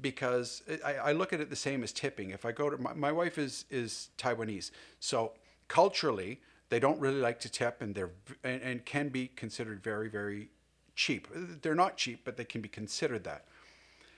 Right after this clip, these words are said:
But the reason they don't tip is because, oh, because they're gonna, that, that person's gonna take advantage of you. Now, maybe in Taiwan,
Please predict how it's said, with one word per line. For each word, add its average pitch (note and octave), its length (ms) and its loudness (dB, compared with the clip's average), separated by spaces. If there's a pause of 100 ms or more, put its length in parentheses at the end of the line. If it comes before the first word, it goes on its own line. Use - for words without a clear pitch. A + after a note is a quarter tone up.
(200)
But C3+ 100 -2
the D3+ 80 2
reason G3+ 260 2
they F3 80 4
don't D3+ 180 8
tip E3 200 2
is C3+ 100 -2
because, B2 300 2
oh, C#3 300 8
because A2+ 320 -6
they're B2 140 4
gonna, C3 280 4 (120)
that, A#2 200 -6
that D#3 220 6
person's C#3+ 360 0
gonna B2 200 -2
take A#2+ 260 -2
advantage A#2 460 -2
of F2 140 -8
you. E2 120 -12 (300)
Now, A#2+ 280 2
maybe C#3+ 320 2
in A#2 80 -2
Taiwan, A2 760 2